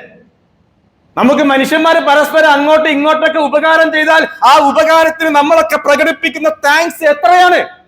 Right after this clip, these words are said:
വല്ലാത്തൊരു നന്ദിയല്ലേ പ്രകടിപ്പിക്കുന്നത്? പടപ്പുകളെ, മനുഷ്യരെ, മുസ്ലിം സഹോദരങ്ങളെ, സഹോദരിമാരെ, നമ്മളൊക്കെ ചിന്തിക്കണം.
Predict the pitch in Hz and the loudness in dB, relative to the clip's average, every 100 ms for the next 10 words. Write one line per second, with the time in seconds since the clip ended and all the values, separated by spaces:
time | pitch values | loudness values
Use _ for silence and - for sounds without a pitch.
0 | _ _ _ _ _ _ _ _ _ _ | _ _ _ _ _ _ _ _ _ _
1 | 175 196 262 294 320 294 285 302 302 277 | -2 0 2 0 0 0 0 0 0 0
2 | 262 285 302 302 302 311 - _ _ _ | -2 -2 -4 -4 -2 -4 -8 _ _ _
3 | _ _ _ _ _ 220 262 254 285 277 | _ _ _ _ _ 0 2 2 2 4
4 | 277 262 254 262 - 285 294 269 214 214 | 4 2 0 -2 0 2 4 2 0 -4
5 | 277 294 285 294 302 294 294 302 294 - | -4 -4 0 2 2 2 0 0 0 -2
6 | - 254 226 294 302 320 320 330 311 190 | -4 0 2 2 2 2 2 4 2 0
7 | - - _ _ 233 294 311 302 294 285 | -6 -18 _ _ -2 0 0 -2 -4 -4
8 | 320 339 294 - | 0 0 0 -4